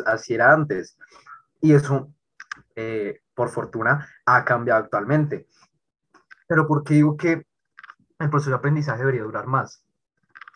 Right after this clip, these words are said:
Por eso mismo que te estaba diciendo antes. Si uno no mira a profundidad varios temas, uno no se va a enterar verdaderamente sobre qué trata ese tema. Entonces,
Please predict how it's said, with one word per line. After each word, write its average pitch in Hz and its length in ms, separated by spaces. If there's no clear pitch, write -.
Por 120 120
eso 120 100
mismo 123 200
que 135 100
te 113 100
estaba 113 200
diciendo 110 360
antes. 139 440
Si - 240
uno 190 260
no 196 460
mira 180 260
a 151 60
profundidad 185 680
varios 127 360
temas, 147 420
uno 135 220
no 131 140
se 135 120
va 135 60
a 135 40
enterar 139 320
verdaderamente 131 760
sobre 147 440
qué 110 180
trata 139 360
ese 98 160
tema. 90 320
Entonces, 127 580